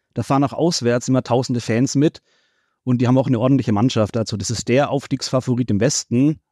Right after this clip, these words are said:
Aber generell muss man halt auch sagen, es gibt halt auch die kleinen Vereine, die sportlich halt super Arbeit leisten. Und dann halt auch die zweiten Mannschaften. Letztes Jahr Hannover zwei aufgestiegen, V F B Stuttgart zwei aufgestiegen. Die muss man dann generell immer auf dem Zettel haben.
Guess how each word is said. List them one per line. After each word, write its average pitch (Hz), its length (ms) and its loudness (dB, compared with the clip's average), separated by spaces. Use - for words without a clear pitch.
Aber 139 520 -2
generell 120 380 2
muss 131 160 0
man 135 80 0
halt 123 100 -2
auch 127 100 -4
sagen, 127 320 0
es 120 120 -2
gibt - 160 -4
halt 131 100 -4
auch 127 80 -6
die - 80 -10
kleinen 120 380 2
Vereine, 139 480 0
die 113 160 -2
sportlich 131 560 -2
halt 120 220 -2
super 135 320 -4
Arbeit 143 240 2
leisten. 147 420 0
Und 127 120 2
dann 120 160 2
halt 120 140 0
auch 131 60 -4
die 131 100 -2
zweiten 131 340 0
Mannschaften. 110 600 0
Letztes 113 340 -4
Jahr 117 240 2
Hannover 123 400 0
zwei 156 300 0
aufgestiegen, 151 760 0
V - 180 -2
F - 100 -4
B 117 80 -2
Stuttgart 160 340 0
zwei 135 260 -2
aufgestiegen. 135 600 -2
Die 127 80 0
muss 127 160 2
man 123 100 2
dann 120 220 0
generell 117 400 2
immer 135 220 2
auf - 100 -8
dem 117 140 0
Zettel 110 280 -4
haben. 135 300 -2